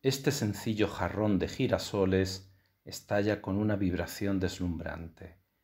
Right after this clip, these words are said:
Las pinceladas han sido cargadas de pintura espesa,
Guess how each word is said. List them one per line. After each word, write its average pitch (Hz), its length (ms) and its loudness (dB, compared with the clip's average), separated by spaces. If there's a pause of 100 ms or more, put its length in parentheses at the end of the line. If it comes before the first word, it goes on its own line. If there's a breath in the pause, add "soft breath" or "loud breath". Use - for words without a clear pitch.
(440)
Las - 140 -20
pinceladas 95 880 4
han 107 120 0
sido 113 340 0
cargadas 104 640 2
de 95 120 0
pintura 92 440 0
espesa, - 800 -4